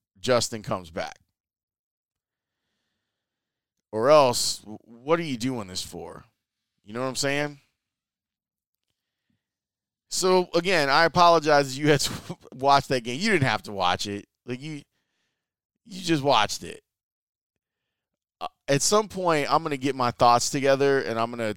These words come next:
talk a little bit more coherently and, and uninterrupted about this White Sox thing. I will tell you that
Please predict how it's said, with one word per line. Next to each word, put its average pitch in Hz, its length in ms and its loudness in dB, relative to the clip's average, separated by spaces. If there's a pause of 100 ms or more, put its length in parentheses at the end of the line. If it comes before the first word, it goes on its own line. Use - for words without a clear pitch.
(180)
talk 120 500 0
a 104 60 -4
little 120 220 -2
bit 113 160 -8
more 113 240 -10
coherently 127 1080 -10
and, 98 200 -14 (160)
and 101 160 -12
uninterrupted 113 840 -6
about 104 240 -2
this 98 180 -14
White 90 240 -10
Sox 107 300 -2
thing. 120 380 -10 (1040)
I 110 120 2
will 127 240 -2
tell 131 280 4
you 107 200 -6
that 92 380 -4